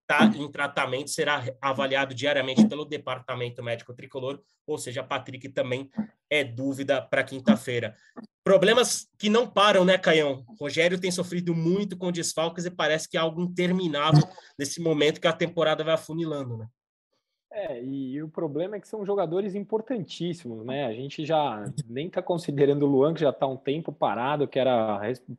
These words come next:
Speaker 2: meu, importantíssimo ali de volante. A gente perdeu o Reinaldo, perdemos o pênalti, inclusive, que não era o Reinaldo batendo.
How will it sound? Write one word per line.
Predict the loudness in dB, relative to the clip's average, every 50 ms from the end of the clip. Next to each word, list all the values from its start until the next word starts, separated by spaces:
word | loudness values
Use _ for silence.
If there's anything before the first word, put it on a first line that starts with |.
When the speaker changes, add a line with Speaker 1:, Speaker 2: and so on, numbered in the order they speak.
| _ _ -6
Speaker 2:
meu, | -4 -2 -2 -2
importantíssimo | -4 -6 -8 -8 -6 -2 0 0 0 -2 -4 -4 -4 -4 -4 -4 -4 -2 -2
ali | 0 2 2 2 0
de | -2 -2
volante. | -2 0 2 4 4 4 4 2 -2 -6 -12 -16 -20 _ _ _ _ _ _ _ _ _
A | -2 -2
gente | 0 0 -2 0 2
perdeu | 2 4 6 6 6
o | 6
Reinaldo, | 6 4 4 6 6 6 6 6 6 6 6 6 6 4 4 4 2 0 -4 -8 -18 _ -20 -12 _
perdemos | -2 0 2 2 2 2 2 0
o |
pênalti, | 2 4 4 4 4 4 2 0 -2 -4
inclusive, | -6 -4 -4 -6 -4 0 2 4 4 4 4 2
que | -2 -2 -4
não | -2 -2
era | -2 -2
o | -2
Reinaldo | -2 -2 -2 -2 0 0 0 0 0
batendo. | 0 0 0 0 0 0 0 0 0 -4 -6 -8